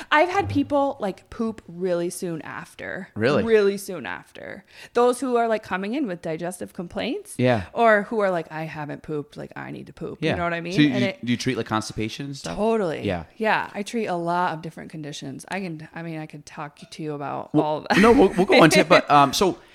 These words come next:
Speaker 2: how does, and you, you kinda touched on this before, but I think, so two things. Let's, let's go with my first thought, I guess, and then I'll go back to the other one. So I think a lot of people, when they think of acupuncture and they think of needling,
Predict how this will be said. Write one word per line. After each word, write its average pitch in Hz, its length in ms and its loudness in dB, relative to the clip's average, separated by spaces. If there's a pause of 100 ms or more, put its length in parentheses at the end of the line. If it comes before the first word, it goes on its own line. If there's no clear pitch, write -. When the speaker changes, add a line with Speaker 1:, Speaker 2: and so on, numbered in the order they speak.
Speaker 2:
how 185 300 4
does, 175 480 4 (360)
and 151 80 6
you, 147 100 4
you 143 80 2
kinda 175 220 0
touched - 300 0
on 139 80 2
this 131 180 0
before, 120 640 2
but 104 400 0 (960)
I 139 100 4
think, - 600 -4 (1000)
so 156 400 6 (320)
two 185 180 0
things. - 680 -6
Let's, - 240 0
let's 143 160 -2
go 165 100 0
with 131 160 -2
my 120 120 -2
first 104 260 -2
thought, 80 160 -6
I 82 60 -10
guess, 85 220 -10
and 110 140 -6
then 107 60 -2
I'll 104 60 -2
go 98 100 -6
back 98 160 -2
to - 40 -20
the 98 100 -2
other 87 100 -4
one. 87 120 -6
So 117 200 -2 (1000)
I 123 80 2
think 196 200 -2
a 220 60 2
lot 139 220 4
of 131 60 -2
people, 131 180 -2
when 113 120 2
they - 40 -6
think 131 160 -4
of 120 160 -6
acupuncture 101 600 -4
and 92 100 -4
they 95 40 -4
think 113 200 -6
of 95 80 -8
needling, 92 680 -2